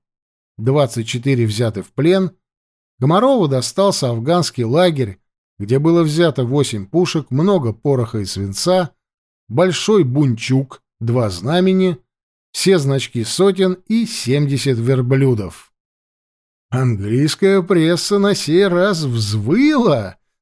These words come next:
требуя примерно наказать взорвавшихся русских, и особенно Комарова,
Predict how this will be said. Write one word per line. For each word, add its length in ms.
требуя 460
примерно 680
наказать 680
взорвавшихся 1000
русских, 600
и 40
особенно 560
Комарова, 800